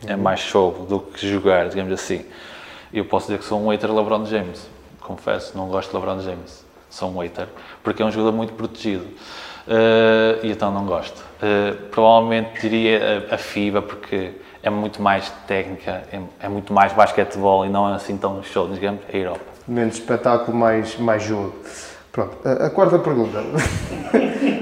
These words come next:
Speaker 2: Preferes o Michael Jordan ou LeBron James?
Speaker 1: Michael. <laughs> Se
Speaker 2: Ok.
Speaker 1: me dissesse assim, por exemplo, Reggie Miller ou Michael Jordan,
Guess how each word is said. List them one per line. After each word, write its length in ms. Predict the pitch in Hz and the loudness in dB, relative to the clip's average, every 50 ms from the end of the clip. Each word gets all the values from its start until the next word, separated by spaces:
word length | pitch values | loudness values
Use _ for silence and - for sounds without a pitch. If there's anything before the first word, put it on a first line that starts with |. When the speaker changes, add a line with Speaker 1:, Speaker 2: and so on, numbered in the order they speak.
| - - 180 | -6 -6 -6
Speaker 2:
Preferes 340 | 156 - - 185 175 151 139 | -6 2 6 8 8 8 8
o 120 | 147 160 | 4 4
Michael 540 | 160 160 156 151 147 170 180 175 180 165 147 | 4 4 4 6 6 6 4 4 4 2 4
Jordan 400 | 156 190 214 220 202 202 185 180 | 6 8 8 8 6 6 6 8
ou 140 | 175 165 156 | 8 6 6
LeBron 280 | 147 143 143 135 127 123 | 6 6 6 6 6 4
James? 500 | 127 127 117 107 104 - - - - - - - - - | 4 2 2 2 0 -4 -6 -6 -6 -4 -4 -4 -2 2
Speaker 1:
Michael. 360 | 113 113 113 110 - - - | 6 6 6 6 6 2 2
<laughs> 840 | - - - - 110 - - 135 123 170 - - 277 - - - - | 0 -2 -6 -8 -8 -4 -2 -2 -2 -2 -2 -2 -2 -2 -2 -2 0
Se 40 | - | 2
Speaker 2:
Ok. 80 | 139 127 | 2 2
Speaker 1:
me 80 | 127 | 2
dissesse 380 | 117 117 175 196 208 202 - 202 | 6 10 12 12 12 12 10 8
assim, 340 | 180 - - 175 147 139 123 | 6 8 8 8 8 8 8
por 140 | - 147 147 | 8 8 8
exemplo, 520 | 143 131 135 127 113 104 98 104 98 90 - - - - 175 - - | 8 8 8 6 6 6 4 0 0 -2 -2 -6 -8 -6 -6 2 8
Reggie 320 | 131 143 147 147 151 143 | 8 8 8 8 4 2
Miller 300 | 139 147 147 131 117 113 | 4 6 6 8 8 8
ou 180 | 110 110 107 107 | 8 8 6 6
Michael 420 | 110 117 127 120 - - 117 104 98 | 6 4 2 4 4 4 2 4 8
Jordan, 420 | 113 127 151 - 202 180 131 | 8 10 10 10 8 4 2